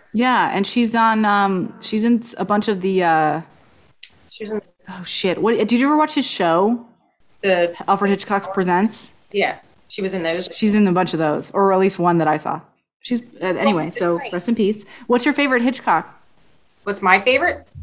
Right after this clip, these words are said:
Speaker 1: Yeah.
Speaker 2: Um, probably Rear Window.
Speaker 1: <gasps> That's mine. That's probably a pretty common favorite, right?
Speaker 2: I don't know. I mean, some people don't even, have never even seen that. I feel like it's
Speaker 1: I love it.
Speaker 2: Yeah, and I, and The Birds. I watch The Birds.
Speaker 1: The Birds is great. The Birds is, like,
Speaker 2: Aaron's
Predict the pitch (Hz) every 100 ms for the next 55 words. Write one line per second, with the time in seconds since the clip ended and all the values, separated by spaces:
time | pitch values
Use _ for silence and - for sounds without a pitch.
0 | - - _ _ 196 - 220 226 220 214
1 | 214 202 - 254 254 285 269 269 254 196
2 | 202 180 170 170 185 - _ _ _ _
3 | _ _ _ _ _ - 277 262 220 196
4 | 151 170 - 170 160 143 147 175 - _
5 | 196 247 254 254 233 208 196 - 165 143
6 | 147 - - 143 156 - _ _ _ 381
7 | 285 240 330 302 294 262 349 339 320 330
8 | 320 285 285 285 302 311 285 277 339 370
9 | 165 - _ _ _ _ 208 302 302 -
10 | - _ 175 170 165 156 151 - 160 190
11 | 214 214 220 220 196 185 143 127 165 165
12 | - 156 156 143 - - - _ _ _
13 | _ 180 185 175 165 170 160 147 - 190
14 | 214 226 294 302 226 226 214